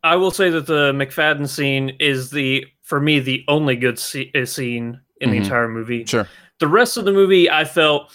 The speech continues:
Speaker 1: yes, there are scenes where she's picking up clues in here and there, but I think about eighty percent of the rest of that is just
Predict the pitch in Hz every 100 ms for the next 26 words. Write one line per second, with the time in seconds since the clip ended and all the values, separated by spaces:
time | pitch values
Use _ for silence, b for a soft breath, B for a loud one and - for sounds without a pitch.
0 | b - 156 196 - 196 170 170 160 160
1 | 160 143 151 147 165 147 131 - - 160
2 | 156 151 139 - 147 147 143 143 143 143
3 | 139 139 143 B B _ 143 208 269 247
4 | 196 151 - 156 160 175 170 170 165 143
5 | - 151 139 135 143 131 127 131 139 -
6 | 151 147 147 147 139 131 127 127 151 139
7 | -